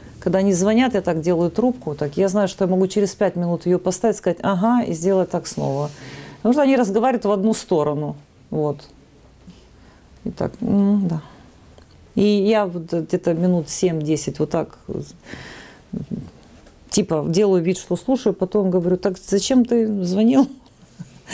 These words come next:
И тогда я слышу суть вообще. Ну, иног-, иногда вот так, потому что, ну, это не консультация, это не, не,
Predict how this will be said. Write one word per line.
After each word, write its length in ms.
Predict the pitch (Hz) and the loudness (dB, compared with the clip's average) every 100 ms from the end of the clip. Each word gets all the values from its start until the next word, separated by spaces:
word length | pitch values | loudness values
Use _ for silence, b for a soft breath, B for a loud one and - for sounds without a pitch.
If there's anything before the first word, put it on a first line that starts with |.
| 226 202 170 | -6 -6 -6
И 40 | 254 | -2
тогда 220 | 214 208 | 2 2
я 80 | 214 | 2
слышу 340 | - 208 - | 0 -2 0
суть 380 | 190 - 233 - | 0 2 0 2
вообще. 460 | 208 196 - 285 277 262 247 302 294 247 - - B 220 | 0 2 2 2 2 -4 -8 0 2 2 0 -2 B 2
Ну, 100 | 240 | 4
иног-, 500 | 311 240 262 247 208 | 6 4 4 4 4
иногда 380 | 240 240 220 254 | 4 4 4 2
вот 180 | 233 233 | 2 2
так, 200 | 285 294 | 0 0
потому 320 | 208 208 220 | 0 0 0
что, 400 | - - 208 202 | -2 0 2 2
ну, 380 | 196 202 196 185 | 2 2 4 4
это 200 | 190 214 | 4 2
не 120 | 202 | 0
консультация, 1000 | 190 202 - 208 190 233 254 247 220 196 | 2 0 2 0 2 2 0 0 2 4
это 200 | 180 185 | 2 2
не, 640 | 185 185 190 185 180 175 170 B B B B B - | 2 4 4 4 2 2 0 B B B B B -2
не, 1000 | - 175 175 160 160 156 156 156 - | 2 4 2 2 2 2 2 0 0